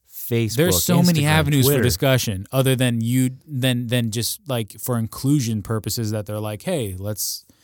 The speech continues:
Speaker 2: throw that," because it's very hard to m-, monitor that, you know?
Speaker 1: Oh, yeah.
Speaker 2: How do you stop someone from making double accounts of something or
Speaker 1: You
Speaker 2: triple
Speaker 1: don't.
Speaker 2: accounts? You can't. So it's like, for me, I've just been like, "Let's just cut the cancer out, get it out of there.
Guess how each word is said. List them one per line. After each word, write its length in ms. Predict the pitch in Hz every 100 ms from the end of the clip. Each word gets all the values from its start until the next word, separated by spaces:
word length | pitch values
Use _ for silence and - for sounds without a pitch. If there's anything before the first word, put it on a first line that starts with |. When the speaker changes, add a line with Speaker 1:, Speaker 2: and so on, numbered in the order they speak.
| _ _
Speaker 2:
throw 320 | - 135 127
that," 180 | 127 123
because 300 | 117 151 123
it's 260 | - 139 -
very 300 | 113 170 151
hard 480 | - 117 143 135
to 100 | -
m-, 540 | 104 90 85 92 92 98
monitor 540 | 110 113 120 90 -
that, 220 | 82 80 - _ _ -
you 100 | 104
know? 240 | 123 131 -
Speaker 1:
Oh, 140 | 120 185
yeah. 160 | 170
Speaker 2:
How 100 | 135
do 60 | 139
you 40 |
stop 220 | 120 147 135
someone 220 | 135 127
from 140 | 123
making 280 | 120 117 139
double 300 | 127 143 127
accounts 340 | 110 - 110 104
of 100 | 95
something 480 | 110 98 104 92 87 _ _ -
or 100 | 110
Speaker 1:
You 20 |
Speaker 2:
triple 260 | 107 160 -
Speaker 1:
don't. 140 | 117
Speaker 2:
accounts? 320 | 87 104 92 139
You 100 | 131
can't. 360 | - 131 87 -
So 320 | - - 147 131 -
it's 180 | 139 -
like, 180 | 127
for 140 | - 131
me, 220 | 143 147
I've 180 | 123 104
just 220 | 123 110
been 100 | 113
like, 160 | 98 95
"Let's 180 | 95
just 140 | 104 92
cut 220 | - 120
the 80 | 123
cancer 500 | - 120 113 113 95
out, 240 | 92 87 _ _ _ -
get 180 | 98 117
it 80 | 117
out 220 | 104 101
of 60 |
there. 200 | 101 101